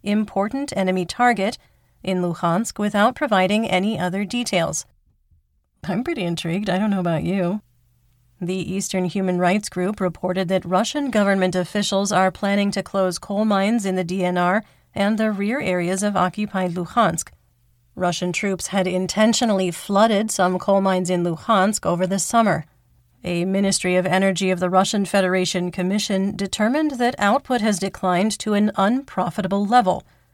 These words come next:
partly because sixty-five percent of the employees have been mobilized or forced conscripted.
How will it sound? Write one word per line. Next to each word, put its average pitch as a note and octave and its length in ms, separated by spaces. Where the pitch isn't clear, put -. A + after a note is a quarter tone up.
partly D#4 360
because C#4+ 400
sixty-five A3 680
percent G3 380
of G3+ 100
the F3 160
employees F#3 720
have F#3+ 220
been F3+ 260
mobilized G#3 720
or A3+ 260
forced F3+ 520
conscripted. A3 720